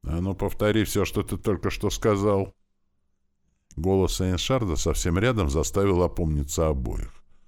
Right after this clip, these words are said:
И Антракса, у которого от гнева голова шла кругом, и Дершу, который явно взболтнул лишнего, и теперь с ужасом смотрел на старшего брата.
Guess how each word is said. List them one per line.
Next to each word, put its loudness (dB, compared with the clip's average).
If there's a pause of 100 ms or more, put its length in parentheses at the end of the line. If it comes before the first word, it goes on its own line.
(420)
И -4
Антракса, -2
у 0
которого 2
от 2
гнева 2
голова 6
шла 2
кругом, 0 (420)
и 2
Дершу, 2
который 2
явно 4
взболтнул 2
лишнего, 0 (320)
и -6
теперь 0
с 4
ужасом 2
смотрел -2
на 0
старшего -2
брата. -6